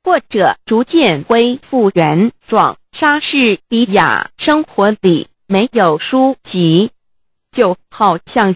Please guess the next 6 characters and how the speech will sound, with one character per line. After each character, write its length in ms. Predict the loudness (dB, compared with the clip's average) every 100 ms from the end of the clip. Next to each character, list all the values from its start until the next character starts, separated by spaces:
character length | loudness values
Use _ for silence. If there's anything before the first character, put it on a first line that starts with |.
| -2
没 260 | -2 0 0
有 300 | 0 0 0
阳 380 | 0 0 -2 -6
光； 480 | -2 2 2 0 -10 -18 _ _ _ _ _ _ _
智 220 | -2 0 0
慧 360 | 0 0 -2